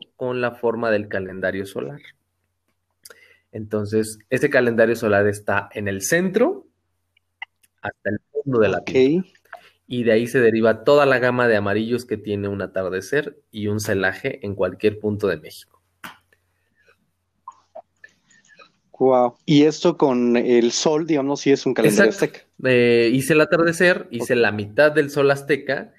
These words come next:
Speaker 1: pero ahí es donde, donde yo me empecé como, como, como a trastornar con el detalle, porque dije, "Si alguien ve esta pintura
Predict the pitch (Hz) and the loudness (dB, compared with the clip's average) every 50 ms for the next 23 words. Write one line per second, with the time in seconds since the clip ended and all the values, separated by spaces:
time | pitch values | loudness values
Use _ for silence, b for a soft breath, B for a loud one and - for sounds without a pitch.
0 | b b b b - 120 123 120 - 123 127 127 139 147 147 160 180 180 170 151 | b b b b -2 -2 -2 0 0 -2 0 0 0 0 0 -2 -2 -2 0 0
1 | 139 123 - - 117 120 123 120 117 120 120 131 135 147 160 165 160 156 139 139 | 0 0 0 -2 -4 -6 -4 -4 -4 -4 -2 -2 -2 0 -2 -2 0 -2 -2 -2
2 | - 135 135 - 151 151 139 123 113 - - - - 117 113 110 - - 120 110 | -2 -4 -4 -4 -6 -6 -4 -2 -2 -4 -4 -6 -8 -8 -8 -8 -8 -8 -6 -4
3 | 107 104 104 107 117 110 104 104 - - 104 104 104 110 113 120 123 - 156 147 | -4 -4 -4 -2 -4 -4 -4 -6 -6 -6 -4 -4 -4 -4 -4 -4 -2 -2 -2 -2
4 | 139 123 110 104 104 101 104 - 175 180 170 151 127 104 - 110 110 107 104 - | -2 -2 -2 -2 -4 -4 -2 0 0 0 2 2 0 0 -2 -4 -6 -6 -6 -4
5 | 107 101 104 123 120 - - 135 120 110 b b b b _ _ _ _ _ _ | -4 -4 -4 -4 -8 -6 -4 -4 -4 -4 b b b b _ _ _ _ _ _
6 | _ _ _ _ _ _ _ _ _ _ _ _ _ _ _ _ _ _ _ _ | _ _ _ _ _ _ _ _ _ _ _ _ _ _ _ _ _ _ _ _
7 | - 170 165 165 165 175 190 202 208 254 269 262 233 160 156 151 143 151 - 185 | -2 2 4 4 4 4 2 0 0 0 0 0 2 2 0 0 0 0 -2 -2
8 | 175 - 156 127 117 110 - 117 110 104 76 - - - | -2 -2 -4 -6 -6 -6 -6 -4 -4 -4 -4 -6 -10 -14